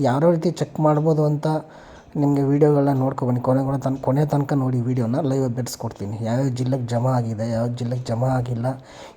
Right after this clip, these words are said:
ಏನು ಟೆಕ್ನಿಕಲ್ ಇಶ್ಯೂ ಇದೆ ಎಲ್ಲ ಹೇಳ್ತೀನಿ. ಕೊನೆ ತನಕ ನೋಡ್ಕೊಬನ್ನಿ ವಿಡಿಯೋನ. ಓಕೆನಾ?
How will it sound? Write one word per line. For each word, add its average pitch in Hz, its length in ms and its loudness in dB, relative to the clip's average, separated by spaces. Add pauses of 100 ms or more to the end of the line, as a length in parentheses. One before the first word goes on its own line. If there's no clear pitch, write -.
ಏನು 147 260 4
ಟೆಕ್ನಿಕಲ್ 156 480 0
ಇಶ್ಯೂ 147 260 0
ಇದೆ 143 100 0
ಎಲ್ಲ 131 280 -2
ಹೇಳ್ತೀನಿ. 143 480 0
ಕೊನೆ 190 260 4
ತನಕ 165 260 2
ನೋಡ್ಕೊಬನ್ನಿ 104 560 0
ವಿಡಿಯೋನ. 92 400 -6 (300)
ಓಕೆನಾ? 139 240 -2